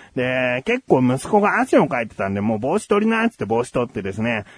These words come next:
で、かみさんもそろそろもう買い物が終わりそうなところでレジに向かっていったんです。で、レジに向かってた、もう終わりなんだと思って、自分も息子と手繋いだりなんかしてこう待ってたんですけども、そうしたらですね、ショップのその店員さんが、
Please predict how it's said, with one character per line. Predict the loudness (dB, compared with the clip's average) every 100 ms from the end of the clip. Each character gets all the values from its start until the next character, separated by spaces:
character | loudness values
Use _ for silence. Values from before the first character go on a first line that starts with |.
| -8
で、 | -4
か | 2
み | 2
さ | 4
ん | 4
も | 4
そ | 4 2
ろ |
そ | 2
ろ | 2 2 2
も | 0 -2
う |
買 | -2 0
い |
物 | 2 2
が | 2
終 | 0
わ | 0
り |
そ | 0
う | 0
な | 0
と | 2
こ | 4
ろ | 6
で | 4 0
レ | -2
ジ | 0
に | -2 -2
向 | -2
か | -2 -2
っ | -2
て | -4
い |
っ | -2
た | -4 -6
ん |
で | -6
す。 | -6 -10 -12 -16 -2
で、 | 0 4
レ | 6
ジ | 6 6
に |
向 | 6
か | 4
っ | 0
て | 0
た、 | 0 0 0 -4 -4
も | 0
う | 2
終 |
わ | 2
り | 2
な | 2
ん | 2
だ | 2 4
と |
思 | 4 4
っ |
て、 | 2 0
自 | -2 2
分 | 4 6
も | 6
息 | 4 2
子 | 2 4 4 2
と | 0
手 | -2
繋 | -2 -2 0
い |
だ | 0
り | 0
な | 0
ん |
か | -4
し | -4
て |
こ | 0
う | 2
待 | 2
っ | 2
て | -2
た | -2
ん |
で | -4
す | -6
け | -4
ど | -2
も、 | -2 -6 -10 -20 2
そ | 4
う |
し | 6
た | 4
ら | 4
で | 0
す | -2
ね、 | -2 -2 -4
シ | 0 2
ョ |
ッ | 2 2
プ | 6
の | 8 6 0
そ | 0
の | 2 4
店 | 2 4 4
員 | 6 6
さ | 4 2
ん | 2
が、 | 0 -2